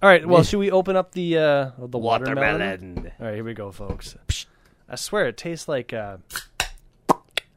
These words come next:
Speaker 2: Ooh, watermelon.
Speaker 1: Oh, God, it smells like crap.
Speaker 2: Oh,
Speaker 1: Right.
Speaker 2: yummy crap.
Speaker 1: We're actually, uh,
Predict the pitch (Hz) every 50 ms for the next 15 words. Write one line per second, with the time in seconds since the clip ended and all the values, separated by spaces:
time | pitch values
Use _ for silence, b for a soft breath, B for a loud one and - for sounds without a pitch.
0 | - _ _ _ _ _ _ _ _ _ _ _ _ _ _ - - - - 202
1 | 302 359 359 - 359 339 339 320 294 269 240 202 175 - 110 117 156 180 139 104
2 | 98 92 90 120 - - 123 - - - 104 98 95 - - 110 104 98 104 -
3 | _ - - 107 101 98 104 - - - - - 113 113 113 117 117 117 113 110
4 | 107 104 101 107 98 98 101 101 98 90 _ - - 98 95 - 165 180 220 240
5 | 240 - 262 208 175 151 135 123 117 117